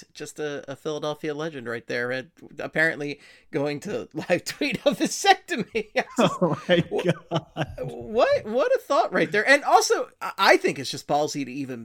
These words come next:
Speaker 1: broadcast to the world that you're getting a vasectomy. I mean, hey,
Speaker 2: You know what?
Speaker 1: more power to you, but it's, uh, it's an interesting <laughs> choice.
Speaker 2: I think it's smart 'cause, like, vasect-, like, if you don't want kids anymore, like, just get a vas-, and it's reversible, isn't it? Can't they reverse a vasectomy?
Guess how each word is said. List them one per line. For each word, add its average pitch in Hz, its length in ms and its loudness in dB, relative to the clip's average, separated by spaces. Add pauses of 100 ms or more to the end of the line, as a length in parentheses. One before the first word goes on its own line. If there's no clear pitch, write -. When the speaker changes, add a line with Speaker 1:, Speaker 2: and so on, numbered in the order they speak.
Speaker 1:
broadcast 135 600 -4
to 131 80 -6
the 104 100 -12
world 147 340 -2
that - 140 -10
you're 101 100 -12
getting 107 300 -10
a 101 40 -12
vasectomy. 90 640 -12
I 82 40 -12
mean, 98 220 -14
hey, 170 200 2
Speaker 2:
You 214 80 2
know 294 100 0
what? 269 140 4
Speaker 1:
more 262 140 8
power 262 340 6
to 339 240 0
you, 139 160 -2 (260)
but 151 360 4
it's, 190 260 -2
uh, 190 420 6
it's 208 200 2
an 254 80 4
interesting 262 460 0
<laughs> - 0 -
choice. - 640 0 (540)
Speaker 2:
I 254 120 4
think 302 220 -4
it's 214 160 0
smart 254 440 -2
'cause, 170 200 2
like, 185 220 0
vasect-, 175 560 -2
like, 185 220 0
if 190 160 -4
you 214 80 4
don't 254 140 4
want 185 180 -2
kids 254 320 -2
anymore, 117 520 -6 (460)
like, 127 360 -2 (480)
just 135 140 -6
get 160 120 6
a 170 40 6
vas-, 165 220 2
and 190 180 6
it's - 160 4
reversible, 156 840 4
isn't 147 180 0
it? 214 180 -2
Can't 180 160 2
they 180 80 2
reverse 135 380 2
a 143 40 -6
vasectomy? 147 640 -4